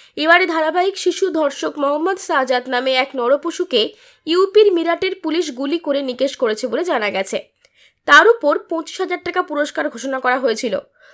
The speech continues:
উত্তরপ্রদেশে পুলিশের ষোলো দিনের মধ্যে এটি ছিল সপ্তম এনকাউন্টার। মিরাটের এসএসপি বিপিন দাদা বলেছেন, সারুরপুর থানা এলাকায় আজ সকালে পুলিশ এবং একজন অপরাধীর মধ্যে এনকাউন্টারের ঘটনা ঘটে।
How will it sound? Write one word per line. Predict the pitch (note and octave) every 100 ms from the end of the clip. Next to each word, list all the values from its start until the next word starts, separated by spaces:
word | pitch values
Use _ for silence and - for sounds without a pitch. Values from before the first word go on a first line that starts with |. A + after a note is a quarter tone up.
| _ -
উত্তরপ্রদেশে | - - G4+ G4 G4+ G4+ G#4
পুলিশের | G#4 D#4+ D#4+ F4+ E4+
ষোলো | - D#4+
দিনের | E4+ F#4 F#4
মধ্যে | E4+ C4+ B3+ D4
এটি | A#3 C#4
ছিল | D4 D#4
সপ্তম | - E4 D#4+ - E4+
এনকাউন্টার। | C#4+ C#4 A#3+ A#3 A3 F3 _ _ _ _ _ _ _ _ D4+
মিরাটের | F4 F#4+ G#4 G#4+
এসএসপি | - D4 - F#4+ - - G4
বিপিন | D4 D4 E4+ F4+
দাদা | F4+ F4 F4
বলেছেন, | D#4+ E4 - C#4 F3+ - _ _ _ _ _ _ -
সারুরপুর | - D4+ D4+ G#4+ G#4 A#4 A#4
থানা | F#4 F4+ F#4+
এলাকায় | E4 E4 E4+ F#4 F4+
আজ | C#4 C#4+
সকালে | - C#4+ C4 F4 D4+ D4+ - _ _ _ _ _ _ _ _ _ _
পুলিশ | F4 F4 A4+ A4
এবং | G#4+ A4 G4+
একজন | E4+ G#4
অপরাধীর | F4+ E4 E4+ D#4 F4+
মধ্যে | F#4 D#4+ F#4+
এনকাউন্টারের | D#4 D4 D4 D#4+ D#4 D4+
ঘটনা | D4 A#3+ B3+ A3
ঘটে। | A3 -